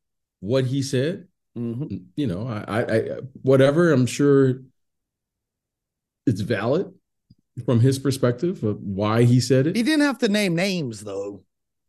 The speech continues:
Speaker 2: You know?
Speaker 1: Uh, however, it, you know, it was, hey, what's done is done now. There's nothing you can do. So,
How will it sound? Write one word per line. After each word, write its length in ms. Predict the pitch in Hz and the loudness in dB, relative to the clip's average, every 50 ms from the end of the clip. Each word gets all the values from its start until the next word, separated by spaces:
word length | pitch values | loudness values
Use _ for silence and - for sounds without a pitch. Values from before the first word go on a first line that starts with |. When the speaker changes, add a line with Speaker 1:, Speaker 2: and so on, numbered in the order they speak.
| _ _ - | _ _ -8
Speaker 2:
You 100 | - 185 | -6 -4
know? 340 | 196 196 190 190 190 190 185 | -4 -2 -2 -2 -2 -2 -2
Speaker 1:
Uh, 260 | - - 143 135 - - | -2 -2 -2 -4 -4 -2
however, 440 | 131 175 180 180 190 214 196 208 - | 0 4 6 6 6 6 6 4 4
it, 180 | 202 214 226 | 4 4 4
you 80 | - 240 | 2 0
know, 100 | 247 247 | -2 0
it 160 | - 247 247 | 2 2 4
was, 220 | 269 269 - - - | 4 2 0 0 0
hey, 340 | - 233 220 135 - - - - _ _ - | 2 4 4 2 0 -4 -14 -20 _ _ 0
what's 180 | 156 190 180 | 0 0 2
done 220 | 139 135 247 294 269 | 4 4 4 6 6
is 100 | 233 165 | 4 4
done 220 | 143 185 175 143 | 6 6 6 6
now. 140 | 123 107 95 | 4 2 0
There's 100 | 95 107 | 0 -2
nothing 220 | 165 180 180 185 | -2 0 0 -2
you 60 | 180 | -2
can 100 | 160 160 | -2 0
do. 120 | 143 127 95 | -2 -2 -2
So, 540 | - - 190 170 156 147 135 127 - - | -2 0 0 2 2 2 0 -2 -6 -12